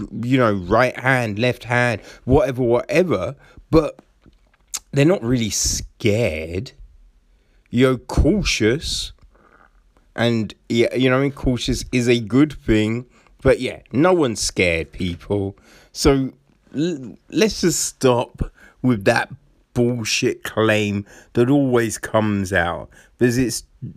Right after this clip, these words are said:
it's just ridiculous, right? And Chimaev, uh, with him, like,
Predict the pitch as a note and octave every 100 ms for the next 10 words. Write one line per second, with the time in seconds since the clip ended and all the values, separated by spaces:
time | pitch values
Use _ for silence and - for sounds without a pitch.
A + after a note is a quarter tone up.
0 | - - C3+ B2+ B2+ - C#3+ - G2 -
1 | - - - - - - - _ _ _
2 | - G#2 B2 A#2+ - - - - _ _
3 | _ _ _ - - C#3+ D3 C#3+ - G#3
4 | A#3+ A3 C3+ G#2+ G2+ C3+ F3 _ _ _
5 | _ _ _ _ _ _ _ _ _ -
6 | D3+ D3+ D3 C3+ B2 A#2+ B2 F3 G#3+ F#3+
7 | - A3 A#3 A3 G3+ F3 - _ - _
8 | _ _ _ _ _ - E3 G3+ -